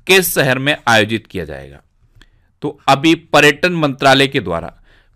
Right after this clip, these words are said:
पहला विश्व पर्यटन निवेशक शिखर सम्मेलन नई दिल्ली में आयोजित किया जाएगा। तो इस क्वेश्चन का बी ऑप्शन सही है। नेक्स्ट क्वेश्चन है, हाल ही में जारी ग्लोबल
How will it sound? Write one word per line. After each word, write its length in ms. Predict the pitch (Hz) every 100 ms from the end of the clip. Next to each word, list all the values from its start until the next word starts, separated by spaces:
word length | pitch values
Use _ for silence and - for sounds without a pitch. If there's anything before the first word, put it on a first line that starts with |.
| _
पहला 340 | 135 135 147 156
विश्व 540 | 135 147 170 - 185
पर्यटन 540 | 175 156 139 135 160
निवेशक 540 | 156 143 143 147 175 175
शिखर 400 | - 170 - 175
सम्मेलन 500 | 160 131 107 90 80 _ _ _ _
नई 380 | 127 131 143 160
दिल्ली 320 | 147 143 123
में 120 | 123 135
आयोजित 360 | 101 90 90
किया 180 | _ 90
जाएगा। 340 | 78 69 69 - -
तो 60 |
इस 100 | 160
क्वेश्चन 340 | - 185 180 170
का 200 | 170 170 _ _
बी 280 | 117 104 151
ऑप्शन 360 | 127 104 - 110
सही 260 | - - -
है। 160 | _ _ _ _ - _ _ 117
नेक्स्ट 240 | 120 139
क्वेश्चन 260 | 180 170 175
है, 180 | 180 _
हाल 320 | - 139 143
ही 60 | 165
में 140 | 170
जारी 340 | 131 120 139 147 _ _ _ _
ग्लोबल 600 | 120 127 151 151 165 180